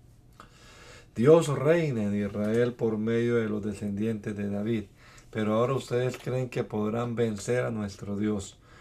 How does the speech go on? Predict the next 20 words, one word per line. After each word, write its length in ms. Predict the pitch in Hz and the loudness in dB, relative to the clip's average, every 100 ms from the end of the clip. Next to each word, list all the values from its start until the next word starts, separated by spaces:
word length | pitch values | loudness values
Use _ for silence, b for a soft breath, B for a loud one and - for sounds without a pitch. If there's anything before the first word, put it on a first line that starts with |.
| B B B | B B B
Confían 500 | 120 104 135 143 143 | -2 -2 0 0 0
en 100 | 120 | -2
que 160 | 110 | -4
son 220 | 104 113 123 | -4 -4 -4
muchísimos 720 | 123 - 170 160 139 123 107 | -6 -4 -4 -2 -4 -4 -4
y 60 | 104 | -6
creen 320 | 117 120 120 | -4 -4 -4
que 140 | 127 | -2
los 220 | 113 101 | -2 -4
ayudarán 600 | 110 107 104 107 107 117 | -4 -6 -4 -4 -2 -4
sus 200 | 110 113 | -4 -8
dioses, 480 | 101 117 110 98 95 - B B | -2 0 -2 -6 -12 -16 B B
esos 340 | 107 117 135 | -4 -2 -6
toros 340 | - 151 156 107 | -2 0 0 0
de 80 | 101 | -2
oro 260 | 104 113 104 | 0 -2 -4
que 200 | 107 92 | -8 -6
Jeroboam 540 | 98 98 98 101 104 | -4 -4 -2 -4 -4
les 160 | 104 101 | -6 -8
hizo. 260 | 101 - | -10 -10